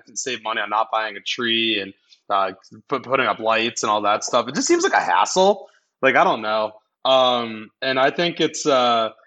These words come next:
I think it's kinda nice that I don't have to do that, to be completely honest. But, um, yeah, there was a stir last year when I lived in Helena, Montana.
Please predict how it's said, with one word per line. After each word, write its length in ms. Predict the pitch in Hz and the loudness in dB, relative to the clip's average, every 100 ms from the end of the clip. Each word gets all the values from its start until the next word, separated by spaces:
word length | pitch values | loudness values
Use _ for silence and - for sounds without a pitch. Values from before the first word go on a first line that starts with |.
| - | -2
I 80 | |
think 120 | 151 156 | 0 2
it's 80 | |
kinda 200 | 170 143 | 2 0
nice 300 | 107 110 143 | 0 -4 -2
that 80 | - | -4
I 80 | 101 | -6
don't 240 | 95 123 | -2 0
have 140 | 143 147 | 0 0
to 100 | 147 | -2
do 160 | 143 | 0
that, 320 | 147 156 165 - | 2 4 2 0
to 100 | 123 | -12
be 120 | 107 | -12
completely 400 | 104 131 127 110 | -8 -6 -4 0
honest. 540 | 110 135 151 - - _ _ _ | 0 2 0 -2 -8 _ _ _
But, 240 | 143 127 123 | 2 4 6
um, 560 | 120 117 110 110 107 _ _ - - | 4 4 0 -4 -12 _ _ -18 -8
yeah, 320 | 156 170 135 | 2 4 4
there 160 | 120 147 | 2 2
was 200 | 202 160 | 2 2
a 220 | 151 123 | 0 -2
stir 640 | 123 - - - 170 170 | -4 -4 -4 2 4 4
last 460 | 135 123 143 151 - | 2 2 2 0 -4
year 260 | 120 113 113 | -4 -2 -2
when 120 | 120 135 | -2 0
I 60 | |
lived 200 | 139 139 | 0 -2
in 60 | 127 | -6
Helena, 400 | 110 139 147 131 | 0 2 2 -2
Montana. 720 | 113 110 110 123 110 110 107 | -4 -6 -6 -6 -4 -2 -4